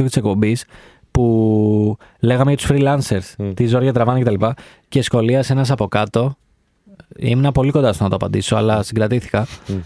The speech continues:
Speaker 1: Ε,
Speaker 2: Τον έκανα μπλοκ εγώ.
Speaker 1: πρόσεξε, σχολίασε ότι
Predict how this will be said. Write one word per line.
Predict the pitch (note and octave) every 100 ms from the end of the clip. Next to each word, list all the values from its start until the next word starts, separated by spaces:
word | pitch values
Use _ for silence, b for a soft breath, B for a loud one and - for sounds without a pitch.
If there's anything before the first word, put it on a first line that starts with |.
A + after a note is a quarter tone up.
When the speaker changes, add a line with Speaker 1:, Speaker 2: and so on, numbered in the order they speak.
| -
Speaker 1:
Ε, | A#2 A#2 A2+ G#2+ G#2+ G#2+
Speaker 2:
Τον | G#2
έκανα | A2+ G#2
μπλοκ | F#2+ F2+
εγώ. | E2 D#2+ E2+ - _ _ F3
Speaker 1:
πρόσεξε, | D#3 - -
σχολίασε | A2 A#2 B2 C#3 D#3
ότι | C#3+ C3